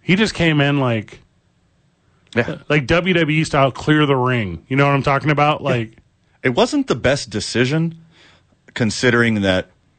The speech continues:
Speaker 2: he uses his hands for a living.
Speaker 1: Yeah.
Speaker 2: Yeah. Taking on three dudes in armor. But besides that, I got his back. Go,
Speaker 1: Also,
Speaker 2: Mike.
Speaker 1: is Leonard Fournette soft now?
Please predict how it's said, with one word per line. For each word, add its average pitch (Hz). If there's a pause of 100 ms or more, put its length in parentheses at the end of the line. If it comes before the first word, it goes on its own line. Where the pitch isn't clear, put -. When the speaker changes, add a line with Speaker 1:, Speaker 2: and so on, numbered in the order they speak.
(280)
Speaker 2:
he -
uses 110
his 98
hands 117
for 139
a 139
living. 160 (180)
Speaker 1:
Yeah. 123 (240)
Speaker 2:
Yeah. 92 (220)
Taking 131
on 110
three 117
dudes 113
in 98
armor. 123 (800)
But 98
besides 110
that, 101
I 123
got 95
his 80
back. 87 (1000)
Go, 156
Speaker 1:
Also, 208
Speaker 2:
Mike. - (240)
Speaker 1:
is 151
Leonard 247
Fournette 180
soft 160
now? 180